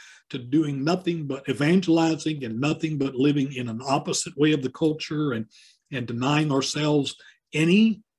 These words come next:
inclusion in culture at all, that everything that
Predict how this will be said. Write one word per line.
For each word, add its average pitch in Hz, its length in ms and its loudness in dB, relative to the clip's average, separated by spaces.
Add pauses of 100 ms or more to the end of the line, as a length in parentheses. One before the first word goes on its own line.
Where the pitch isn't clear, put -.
inclusion 180 680 2
in 180 140 0
culture 190 460 0
at 185 60 0
all, 185 340 -6 (520)
that 147 260 0
everything 220 500 4
that 202 200 2